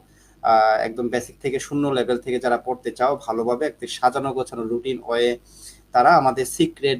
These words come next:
যেই গ্রুপ আছে বা আমাদের যে পেইড ব্যাচ আছে সেখানে তোমরা ভর্তি হতে পারো। যদি সেখানে ভর্তি হওয়ার পর তোমাদের ক্লাস ভালো না লাগে তাহলে অবশ্যই মানি ব্যাক গ্যারান্টি থাকবে। আর আমরা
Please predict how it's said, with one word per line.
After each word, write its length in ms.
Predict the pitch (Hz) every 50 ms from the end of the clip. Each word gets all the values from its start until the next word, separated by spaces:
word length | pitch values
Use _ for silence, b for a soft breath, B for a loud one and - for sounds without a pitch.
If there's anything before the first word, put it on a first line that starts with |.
| 120 -
যেই 180 | - 135 135
গ্রুপ 300 | 120 - - 123 123 117 - -
আছে 360 | - 110 113 - - - 214
বা 180 | 202 151 131 123 120 120 120 113 -
আমাদের 280 | - 120 123 120 123 120
যে 120 | 120 131 127 -
পেইড 240 | _ 135 135 135 - - - _ _ - _ _ _ _
ব্যাচ 340 | 107 - - - - - - -
আছে 280 | 113 113 113 113 - 220 220
সেখানে 360 | - - 151 - 139 127 123
তোমরা 220 | - 131 131 156 165
ভর্তি 300 | 143 127 113 - _ 120
হতে 200 | 110 101 - 98
পারো। 220 | - 98 - - - _ _ _ _ _ _ _ _ _ _ _ _ _ _ _ _ _ _ _ _ _
যদি 220 | - 131 139 170 165
সেখানে 320 | - 196 190 202 202 190
ভর্তি 300 | 160 143 139 135 - 165
হওয়ার 220 | 165 160 151 147
পর 160 | 147 156 151 151
তোমাদের 380 | 151 - 139 135 131 127 131 135
ক্লাস 260 | - 127 123 123 120 - - _
ভালো 200 | - 131 127 127 127
না 120 | 135 131
লাগে 260 | 117 113 110 113 165 208
তাহলে 380 | - 147 127 127 131 127 127 123 123 123
অবশ্যই 400 | - 117 117 123 120 - - 135
মানি 220 | 123 123 123 131 127
ব্যাক 160 | 120 151 180 165
গ্যারান্টি 340 | 139 120 113 107 - 113
থাকবে। 300 | - 107 98 - _ - 104 B B B B B B _
আর 120 | - 113 117
আমরা 280 | 117 123 127 135 151